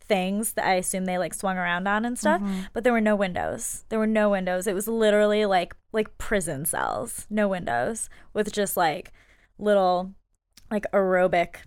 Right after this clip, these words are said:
Speaker 1: jungle gymmy type things in them. It was so upsetting. And it was concrete, stone, whatever, flooring, and it just was such a bummer. It was awful.
Speaker 2: And they had, like, exotic animals
Speaker 1: They had everything
Speaker 2: too,
Speaker 1: from
Speaker 2: right?
Speaker 1: deer and a pet, you know, petting zoo. And my parents tell a story about how I was, like, chased by a donkey when I was little.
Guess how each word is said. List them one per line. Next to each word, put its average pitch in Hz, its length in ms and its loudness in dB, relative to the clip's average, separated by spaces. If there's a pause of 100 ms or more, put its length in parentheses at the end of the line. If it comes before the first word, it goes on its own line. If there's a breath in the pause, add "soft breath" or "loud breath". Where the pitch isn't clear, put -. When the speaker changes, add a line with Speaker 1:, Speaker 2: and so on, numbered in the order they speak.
(120)
Speaker 1:
jungle 175 300 -4
gymmy 170 380 -6
type - 280 -4
things 143 300 -6
in - 140 -8
them. 127 300 -6
It 214 80 -2
was 185 100 -2
so - 360 2
upsetting. 156 500 -4
And 240 120 2
it 240 60 2
was 233 180 -2
concrete, 233 640 -2
stone, 180 460 0
whatever, 165 440 2
flooring, 160 640 -2
and 123 260 -6 (440 soft breath)
it 208 80 -8
just 190 240 -6
was 160 80 -8
such - 320 -2
a 170 60 -4
bummer. 135 500 -4 (560)
It 214 60 -4
was 196 220 0
awful. 165 480 -2
Speaker 2:
And 240 140 0
they 262 80 0
had, 381 180 -4
like, 185 260 0
exotic 170 720 -2
animals 160 380 -2
Speaker 1:
They - 60 2
had 302 80 6
everything 220 460 4
Speaker 2:
too, 151 80 0
Speaker 1:
from 208 160 6
Speaker 2:
right? 220 360 0
Speaker 1:
deer 233 600 6
and 190 320 2
a 165 100 2
pet, 202 380 -4
you 214 100 2
know, 180 140 0
petting 233 420 2
zoo. 220 680 4
And 170 260 2
my 196 160 2
parents 190 420 -2
tell 175 160 2
a 175 40 2
story 180 200 0
about 170 220 0
how 175 120 2
I 165 120 2
was, 160 180 0
like, - 220 -4
chased - 420 -4
by 185 120 2
a 180 100 4
donkey 170 580 -2
when 180 140 0
I 175 100 0
was 175 180 -2
little. 170 440 0